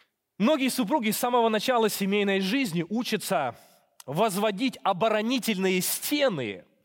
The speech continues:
призванные защитить нас от обвинений.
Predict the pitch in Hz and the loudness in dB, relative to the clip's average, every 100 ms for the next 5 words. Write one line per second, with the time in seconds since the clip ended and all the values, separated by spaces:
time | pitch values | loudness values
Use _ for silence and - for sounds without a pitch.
0 | - - - - - 277 269 190 214 208 | -20 -20 -20 -10 -2 2 2 0 0 2
1 | 202 139 220 - 233 - 269 - 202 - | 0 0 -2 0 -4 -2 -4 -2 -4 -2
2 | 196 208 170 180 190 175 107 87 73 | -4 -2 -2 -4 -2 -4 -6 -14 -20